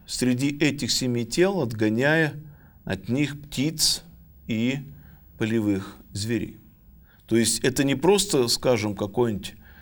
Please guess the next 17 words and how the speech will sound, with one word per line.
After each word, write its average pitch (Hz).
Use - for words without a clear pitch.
эм, 101
ну, 95
нахождение 110
в -
покое, 156
наблюдение 120
или 104
даже 101
плач 135
над 110
своими 117
погибшими 104
сыновьями. 104
Это, 107
э, 98
тяжелый 151
труд 196